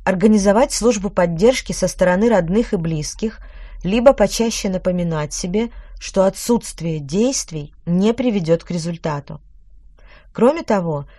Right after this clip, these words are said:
если у вас возникнут какие-то вопросы и проблемы,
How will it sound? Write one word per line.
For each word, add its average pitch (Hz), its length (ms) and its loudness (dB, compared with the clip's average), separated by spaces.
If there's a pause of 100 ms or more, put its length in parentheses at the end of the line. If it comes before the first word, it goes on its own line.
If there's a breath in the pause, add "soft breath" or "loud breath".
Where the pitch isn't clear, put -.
(120 soft breath)
если 208 300 0
у 208 80 2
вас 226 280 4
возникнут 190 540 2
какие-то 185 480 -2
вопросы 185 540 -2
и 175 40 -4
проблемы, 175 680 0